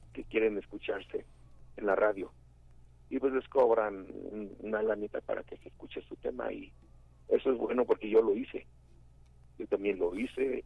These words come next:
al principio de, de, de la agrupación. Pagué para que me escucharan lo bonito de una agrupación es escuchar su tema en la radio que la mencionaba.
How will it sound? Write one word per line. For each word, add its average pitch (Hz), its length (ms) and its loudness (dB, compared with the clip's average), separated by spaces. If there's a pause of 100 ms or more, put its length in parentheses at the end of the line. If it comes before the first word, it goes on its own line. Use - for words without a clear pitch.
al - 120 -4
principio - 460 -4
de, 95 180 -4
de, - 440 -10 (160)
de - 300 -12 (500)
la - 100 2
agrupación. 104 560 2 (880)
Pagué 101 500 4
para 92 340 -10
que 87 160 -8
me 87 460 -8
escucharan 101 640 0 (100)
lo 107 140 6
bonito 147 500 4 (520)
de 98 140 4
una 117 180 -2
agrupación 110 540 -2
es - 160 -4
escuchar 101 440 -4
su 101 120 -4
tema 95 300 -4
en 90 80 -6
la 85 80 -4
radio 90 300 -4
que 87 100 -8
la - 120 -6
mencionaba. - 560 -8